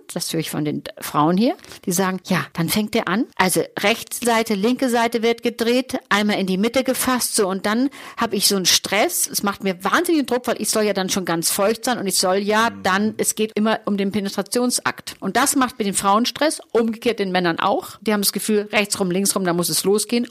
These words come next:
Speaker 1: und seine Erektion. Es gibt auch Frauen, die sofort erstmal an den Penis fassen und sagen,
Speaker 2: Mhm.
Speaker 1: „Oh, ist ja noch nichts los.“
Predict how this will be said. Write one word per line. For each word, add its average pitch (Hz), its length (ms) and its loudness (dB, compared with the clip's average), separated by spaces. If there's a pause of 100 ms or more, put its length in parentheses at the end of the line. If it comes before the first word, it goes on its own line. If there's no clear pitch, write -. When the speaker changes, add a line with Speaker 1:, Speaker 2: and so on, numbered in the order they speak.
Speaker 1:
und 190 260 0
seine 190 480 2
Erektion. 233 500 0
Es 220 120 -4
gibt - 160 -4
auch - 80 2
Frauen, 190 320 2
die 202 80 0
sofort 180 480 0
erstmal 190 260 0
an 175 80 0
den 165 140 -4
Penis 156 340 0
fassen 202 220 0
und 185 80 -4
sagen, 175 240 2
Speaker 2:
Mhm. 117 80 4
Speaker 1:
„Oh, 156 240 4
ist - 160 0
ja 190 60 2
noch 170 100 4
nichts 170 180 -2
los.“ 151 240 2